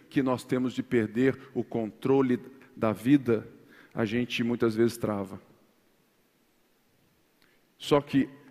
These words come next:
é impossível você ser e ter todo o controle quando você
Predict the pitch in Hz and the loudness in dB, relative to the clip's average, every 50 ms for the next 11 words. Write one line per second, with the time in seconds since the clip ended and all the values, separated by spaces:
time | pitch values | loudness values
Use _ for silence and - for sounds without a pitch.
0 | - _ _ _ _ - _ _ _ - 139 139 156 147 156 151 - - - 170 | -20 _ _ _ _ -20 _ _ _ -4 -2 -2 -2 -4 -6 -10 -8 -6 -6 -6
1 | 170 131 131 113 101 113 - - 127 127 - 127 117 - - 123 123 120 - - | -2 -2 -2 -2 -2 -4 -6 -6 -6 -2 -2 -2 -2 0 0 0 0 0 -2 -8
2 | - - - _ _ _ _ _ _ _ _ _ _ _ _ _ _ _ _ _ | -18 -20 -20 _ _ _ _ _ _ _ _ _ _ _ _ _ _ _ _ _
3 | _ _ _ _ _ _ _ _ 120 117 113 - - 139 131 127 123 - - - | _ _ _ _ _ _ _ _ -8 -8 -8 -2 0 2 2 2 2 0 -6 -12
4 | - - - - 156 165 151 151 147 - 139 127 117 - - 139 151 156 147 127 | -16 -6 0 2 2 2 2 0 -4 -4 -6 -8 -6 -6 -4 -2 0 0 0 -2
5 | 113 104 87 - - - _ - 131 135 135 135 123 123 120 - - 135 139 143 | -4 -6 -6 -10 -20 -20 _ -6 -4 -4 -4 -2 -2 -4 -4 -4 -2 -2 -2 -2